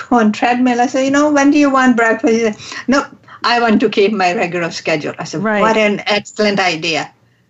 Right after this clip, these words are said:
Speaker 2: Right.
Speaker 1: So we had our breakfast at seven. I'm on my schedule. He's on his schedule. You know, we're here. But it's,
Speaker 2: Right.
Speaker 1: it's just so valuable, so important to have, have a schedule. So now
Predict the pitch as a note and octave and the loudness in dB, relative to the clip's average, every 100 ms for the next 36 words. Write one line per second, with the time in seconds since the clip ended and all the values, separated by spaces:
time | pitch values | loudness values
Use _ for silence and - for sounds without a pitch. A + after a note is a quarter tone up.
0 | _ _ _ F3+ F#3+ F3+ A3 G#3+ F3+ - | _ _ _ -6 -2 0 0 -2 -10 -10
1 | G3 G3+ - F3 D#3+ D#3+ D#3+ G#3+ - B3+ | -6 -4 -2 -2 0 -2 0 -2 -2 -4
2 | B3 B3 A3+ - A3 G#3 G3+ G3 G#3 - | -4 -2 -4 -2 -2 0 -2 -4 -10 -16
3 | - _ - F#3 A3 A3+ A#3 A#3 A3 C4+ | -20 _ -4 0 2 2 2 0 2 0
4 | C4+ - A3 G3+ G3+ G#3 G#3 G#3+ - F#3+ | -2 -2 -2 0 2 2 0 -4 -4 0
5 | F#3+ G#3+ A3 C4+ - A#3+ A3 - A3 G3 | 0 2 2 2 0 0 0 0 -2 0
6 | G3 F3+ F3+ F3 _ - F3+ F3+ F#3+ - | 0 -2 -4 -8 _ -8 -4 -2 -2 -6
7 | D3 F3+ F3 G3 A3+ G#3 F3 G3+ - - | -4 0 0 2 2 2 2 -2 -8 -20
8 | - - F3 F#3+ F#3 G3 F3+ D#3+ F3+ G#3 | -18 -10 -2 -2 0 0 0 -2 0 2
9 | G#3 F#3 D4 - - G#3+ G3+ F3 G3 F#3+ | 0 -2 -8 -10 0 2 2 0 2 2
10 | F#3+ F3+ D#3 C#3 - - - G3+ G3+ G3 | 2 0 0 -4 -6 -10 -2 0 2 0
11 | F#3+ F#3 F#3+ F#3 G#3+ D#3+ D#3 E3 D#3+ E3 | -4 -2 0 2 0 -4 -4 -4 -2 0
12 | D#3 D3+ D3 C#3+ - _ - F#3 D3+ D3+ | 2 2 0 -2 -14 _ -4 0 0 -2
13 | C#3 - F3 D3 B2+ - - - - B3 | -8 -4 -2 -2 -6 -8 -14 -12 -2 2
14 | A#3+ B3 | 2 2